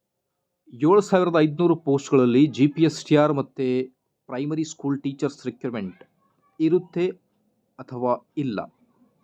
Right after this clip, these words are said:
ರೀಸೆಂಟ್ ಆಗಿ ನಡೆದಿರುವ ವಿಧಾನಸಭೆ ಅಧಿವೇಶನದಲ್ಲಿ ಮಾನ್ಯ ಶಿಕ್ಷಣ ಸಚಿವರು ನೀಡಿರುವ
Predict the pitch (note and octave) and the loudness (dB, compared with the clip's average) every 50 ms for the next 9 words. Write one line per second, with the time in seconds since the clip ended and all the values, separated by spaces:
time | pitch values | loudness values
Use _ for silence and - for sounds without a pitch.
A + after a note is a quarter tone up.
0 | _ _ _ _ _ _ _ _ _ _ _ _ - G#2+ B2 D#3+ G3 F#3+ - A3+ | _ _ _ _ _ _ _ _ _ _ _ _ -6 0 2 2 2 2 2 0
1 | A3+ - A3 G3 F#3+ F3+ F#3+ E3+ E3 E3+ E3 E3+ D#3+ D#3 D#3 E3 - F3+ - C3 | 2 2 2 2 4 4 2 2 2 2 4 4 4 4 4 4 2 0 0 0
2 | C3+ B2+ C#3 D3+ F3 F#3 - - - D3+ D3+ D#3 D#3+ - B2 B2+ C#3+ D3+ F3 F3+ | 2 2 2 2 2 0 0 -2 0 0 2 2 2 2 2 2 4 4 4 4
3 | F3 E3+ D#3+ D3 B2+ A#2+ A#2 A#2 C3 D3+ D#3 C3+ C3 C#3+ D3+ D3 C#3+ C#3 C3 C3 | 2 2 0 0 2 2 2 2 2 2 2 2 0 0 0 0 0 0 0 0
4 | B2+ - _ _ _ _ _ _ _ _ _ _ _ - - F#3 F#3+ F#3 - G3+ | -2 -6 _ _ _ _ _ _ _ _ _ _ _ -10 -6 -6 -4 -4 -4 -4
5 | F#3+ E3+ D3+ - E3 D3+ D3+ D#3 D3+ C3 C3 D3 D#3 E3 D#3 D3+ D3 C#3 C3+ C3+ | -4 -4 -4 0 2 4 4 4 4 2 2 4 4 4 4 4 4 4 4 2
6 | C3 - | 0 -6